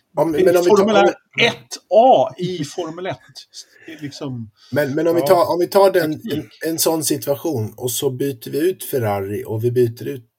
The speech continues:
Speaker 1: Carlos Sainz med, med två andra förare och så sätter vi in Mercedes och Lewis Hamilton, eh, för två år sedan. Det hade varit en diskussion.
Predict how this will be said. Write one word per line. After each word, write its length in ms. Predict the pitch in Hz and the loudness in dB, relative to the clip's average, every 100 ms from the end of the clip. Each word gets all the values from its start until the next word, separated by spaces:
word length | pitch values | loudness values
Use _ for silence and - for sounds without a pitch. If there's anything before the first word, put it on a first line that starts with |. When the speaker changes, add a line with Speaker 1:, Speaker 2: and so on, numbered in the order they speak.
| - - - | -20 -20 -14
Speaker 1:
Carlos 340 | 127 120 120 | -8 -8 -8
Sainz 460 | - 95 92 - - | -10 -12 -10 -10 -6
med, 320 | 113 107 110 | -4 -4 -6
med 160 | 113 110 | -10 -10
två 240 | - 113 | -6 -4
andra 300 | 117 104 120 | -4 -4 -6
förare 520 | 120 147 95 90 87 - | -6 -6 -8 -10 -14 -12
och 180 | 104 | -10
så 100 | 101 | -8
sätter 320 | 113 120 113 117 | -8 -8 -8 -6
vi 100 | 110 | -6
in 120 | 104 | -4
Mercedes 640 | 104 - 110 107 101 101 110 | -6 -6 -6 -6 -6 -8 -6
och 60 | |
Lewis 340 | 107 110 104 123 | -4 -4 -4 -6
Hamilton, 580 | 131 139 110 - - - _ _ _ _ - _ _ _ _ _ | -8 -8 -10 -12 -18 -20 _ _ _ _ -20 _ _ _ _ _
eh, 680 | 104 107 104 101 101 98 95 90 - - - - | -8 -4 -4 -6 -8 -10 -14 -16 -20 -18 -14 -10
för 100 | 110 | -8
två 380 | - 104 120 | -4 -2 0
år 80 | 139 | -2
sedan. 240 | 120 - - _ _ _ _ _ _ _ _ _ _ | -6 -12 -18 _ _ _ _ _ _ _ _ _ _
Det 80 | 127 | -4
hade 200 | 131 139 | -2 0
varit 220 | 143 131 | -2 -2
en 100 | 135 | -4
diskussion. 560 | 127 120 131 151 120 | -4 -6 -6 -6 -6